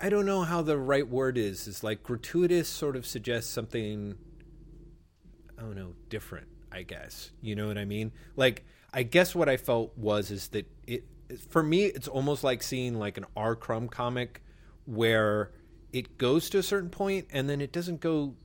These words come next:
as far as you would think that Crumb would go. And I just found that kind of interesting. It, to me, it's really, it's like, this, what, this scene was, Graham felt it was important enough for the characters and for what he wanted in a comic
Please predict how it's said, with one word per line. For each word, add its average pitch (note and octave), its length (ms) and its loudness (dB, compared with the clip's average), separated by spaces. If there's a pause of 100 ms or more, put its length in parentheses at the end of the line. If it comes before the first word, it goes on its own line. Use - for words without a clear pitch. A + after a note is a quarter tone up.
(280)
as B2+ 280 -6 (540)
far B2 440 6
as G#2+ 260 -6
you A2 80 -6
would G#2 160 -6
think G#2+ 200 -6
that F2 160 -14
Crumb F#2+ 260 -8
would F2 160 -12
go. G#2+ 280 -6
And G#2+ 100 -8
I A2+ 60 -2
just C#3+ 200 -6
found C3+ 240 -2
that G#2 140 -10
kind A2+ 120 -8
of G2 80 -8
interesting. G2+ 500 -10
It, A2 260 -12
to B2 100 -6
me, B2+ 220 2
it's A2 200 -4
really, A2 380 0
it's F#2+ 180 -6
like, G2 280 -8 (960)
this, A#2 260 -4
what, A2+ 500 -4
this A#2 160 0
scene E3+ 520 0
was, B2+ 240 0 (200)
Graham B2 300 0
felt B2+ 320 -2
it A2+ 100 -6
was G#2 180 -6
important A#2+ 440 -6
enough A2 400 -6 (180)
for G2+ 440 -2
the G2+ 80 -10
characters G#2+ 640 -6
and G2 220 -12
for - 140 -10
what F#2+ 240 -10
he A2 120 -12
wanted G2 440 -10
in G#2 160 -12
a F2 40 -12
comic A2 540 -10